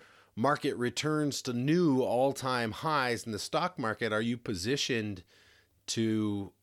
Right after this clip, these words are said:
participate in that stock market run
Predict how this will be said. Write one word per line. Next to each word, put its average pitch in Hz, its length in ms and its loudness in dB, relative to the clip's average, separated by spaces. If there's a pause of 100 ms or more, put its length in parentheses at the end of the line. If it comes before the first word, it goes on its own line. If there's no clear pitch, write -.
participate 95 960 -4
in 90 220 -6
that 85 300 -4 (680)
stock - 520 -4
market 85 380 -6
run 147 480 -2